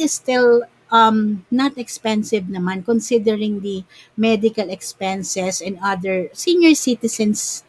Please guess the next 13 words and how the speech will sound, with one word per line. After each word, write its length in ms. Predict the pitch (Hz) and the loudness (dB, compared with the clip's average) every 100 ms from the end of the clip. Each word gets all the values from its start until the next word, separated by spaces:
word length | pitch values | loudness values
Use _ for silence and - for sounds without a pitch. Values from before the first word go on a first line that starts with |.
| _ | _
needs 560 | 247 240 220 214 208 - | 6 6 6 4 0 -2
that 220 | 233 - | -4 -2
may 160 | 202 180 | -4 -4
occur. 480 | 185 - 208 180 175 - - | -6 -4 -2 -2 -6 -18 -20
So, 220 | - 240 | -4 2
nung 240 | 233 226 226 | 4 4 4
last 320 | 220 214 - | 4 2 -2
topic 320 | 220 220 214 | -2 -4 -8
ko 160 | 208 208 | -6 -4
nga, 240 | 196 180 - | -6 -8 -2
um, 640 | 214 202 196 185 185 175 | 4 6 4 2 -4 -6
last 300 | 165 220 226 - | -2 -2 -2 0
episode 640 | 220 220 233 - 240 240 | -2 0 -2 2 2 2